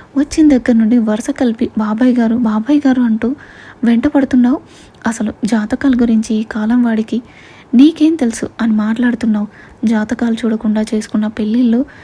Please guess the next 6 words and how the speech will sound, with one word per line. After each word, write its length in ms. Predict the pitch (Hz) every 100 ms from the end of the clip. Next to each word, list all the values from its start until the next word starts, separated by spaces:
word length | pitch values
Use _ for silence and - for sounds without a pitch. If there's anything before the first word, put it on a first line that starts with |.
| - - -
ఎలాంటి 340 | 240 269 330
పరిస్థితులకు 680 | 294 262 294 320 302 277 247
దారి 260 | 226 226 226
తీస్తాయో 460 | 226 - 214 208
నీకు 220 | 208 220
తెలుసా? 420 | - 214 220 233